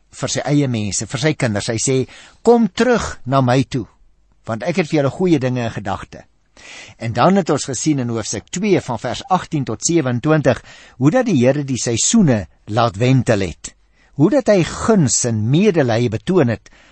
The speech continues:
aan sy gelowiges die oomblik toe hulle tot inkeer kom. Die sesde groot afdeling het gehandel van hoofstuk twee vers agentwintig tot tweeëndertig, die geestyd wat gaan aanbreek, né?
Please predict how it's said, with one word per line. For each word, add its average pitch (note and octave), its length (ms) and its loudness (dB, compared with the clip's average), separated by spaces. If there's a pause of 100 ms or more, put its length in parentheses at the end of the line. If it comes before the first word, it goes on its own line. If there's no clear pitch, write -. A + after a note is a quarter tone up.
(120)
aan C3+ 160 0
sy A#2 160 -2
gelowiges B2+ 720 2
die C#3 120 -2
oomblik F3+ 460 2 (400)
toe D#3+ 160 4
hulle B2+ 140 2
tot B2+ 260 0
inkeer A#2+ 400 2
kom. E2+ 280 -4 (1120)
Die A#2+ 80 -2
sesde A3 400 2
groot F3 240 2
afdeling C#3+ 500 2
het G#2 140 -6
gehandel A#2+ 460 2 (720)
van A2+ 200 2
hoofstuk A2+ 420 -2
twee E3+ 260 4
vers G#2+ 280 -4
agentwintig F3+ 640 0
tot - 180 -8
tweeëndertig, G#2+ 760 0 (760)
die A2+ 160 -2
geestyd - 720 2
wat A2 160 -2
gaan A2 140 -6
aanbreek, A2 580 -6
né? G#2+ 220 -12